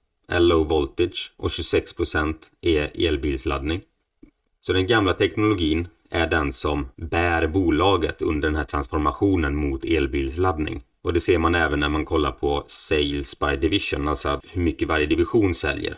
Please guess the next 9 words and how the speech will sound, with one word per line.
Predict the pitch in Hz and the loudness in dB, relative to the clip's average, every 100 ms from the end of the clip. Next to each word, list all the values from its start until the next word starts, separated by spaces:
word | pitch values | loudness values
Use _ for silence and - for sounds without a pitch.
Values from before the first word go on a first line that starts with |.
| - | -10
Där | - 90 | -4 0
har | 87 78 | 2 2
du | 87 92 | 2 2
aftermarket, | 82 78 - 82 87 82 - 82 - | 2 0 -2 0 2 0 0 -2 -2
det | - 82 | -4 -2
är | 76 | -2
den | 76 | -4
här | 73 - | -10 -6
klassiska | - 82 - - 78 - 80 76 | -2 -2 -2 -8 -8 -4 -2 -4